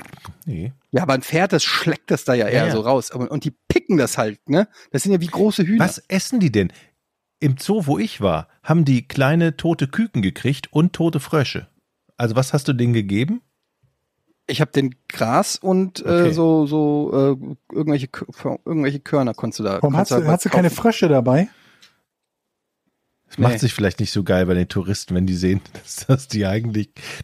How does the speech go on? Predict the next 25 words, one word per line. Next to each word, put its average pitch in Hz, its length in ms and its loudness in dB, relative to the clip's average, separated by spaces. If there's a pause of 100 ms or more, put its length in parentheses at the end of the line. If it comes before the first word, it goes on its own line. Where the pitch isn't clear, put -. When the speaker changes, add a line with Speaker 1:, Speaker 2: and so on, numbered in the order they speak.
Speaker 1:
tote 110 300 0
Küken 120 380 -2
fressen 107 420 -4
und 98 180 -2
Speaker 2:
Aber - 180 2
Speaker 1:
Mäuse 135 200 4
Speaker 2:
Moment. 120 140 2
Speaker 1:
und 117 60 -2
so. 101 220 -2 (1080)
Speaker 2:
Ich 143 160 0
hab 214 80 2
mal 226 60 4
eine 202 100 4
Frage. 131 440 0 (320)
Speaker 1:
Mhm. 98 160 -6
Speaker 2:
Wenn 151 260 0 (280)
ist, - 220 -2 (1400)
wenn 165 180 2
die 156 120 0
Frösche 202 400 2
essen, 123 260 -4
sind 160 160 0
es 170 100 0
dann 127 140 0
Fleischesser? 175 760 -4